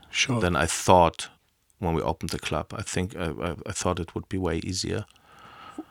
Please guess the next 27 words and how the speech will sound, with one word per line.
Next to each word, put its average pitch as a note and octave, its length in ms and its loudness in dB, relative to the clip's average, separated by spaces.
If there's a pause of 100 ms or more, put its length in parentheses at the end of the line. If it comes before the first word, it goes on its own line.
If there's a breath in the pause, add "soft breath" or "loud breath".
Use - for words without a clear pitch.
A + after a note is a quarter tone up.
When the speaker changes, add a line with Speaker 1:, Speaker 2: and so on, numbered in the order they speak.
Speaker 1:
Well, D3 120 8
I D3+ 60 10
guess D#3+ 220 8
having D3 240 6
artists, C#3 460 4
for C3 100 0
example, B2 420 0
like B2 240 -2
Ski - 320 6
Mask A#2+ 460 2
and B2+ 180 -4
Zenka A#2+ 300 0
Brothers A#2+ 340 4
as A2 100 2
residents, B2 720 2 (580)
you - 80 -10
know, A#2 160 0
I A#2 40 -4
guess A#2 200 -2
they're A#2+ 140 -2
house A#2 280 0
and C3 80 -2
techno C#3 220 -2
artists, C3+ 340 4
but B2 140 -2
they B2 80 -2
do, B2 480 0